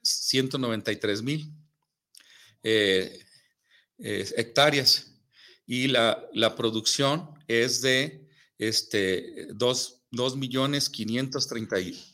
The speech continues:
trece mil, eh, este, eh, hectáreas. Ah, bueno,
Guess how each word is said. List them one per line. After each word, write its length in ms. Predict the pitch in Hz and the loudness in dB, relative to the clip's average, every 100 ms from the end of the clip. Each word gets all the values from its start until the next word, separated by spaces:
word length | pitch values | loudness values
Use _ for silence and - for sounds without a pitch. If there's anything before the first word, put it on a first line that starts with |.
| _ _ | _ _
trece 240 | 107 107 | -4 0
mil, 280 | 135 139 151 151 - - - - | 0 0 -2 -6 -12 -14 -16 -4
eh, 160 | 113 - | -2 2
este, 580 | 113 - 95 90 - _ _ _ _ _ _ | 0 2 2 2 -2 _ _ _ _ _ _
eh, 280 | 101 92 90 | 0 2 2
hectáreas. 640 | 87 - - 95 90 - - | 0 -6 0 0 4 2 4
Ah, 140 | 139 | 6
bueno, 280 | 143 139 | 6 4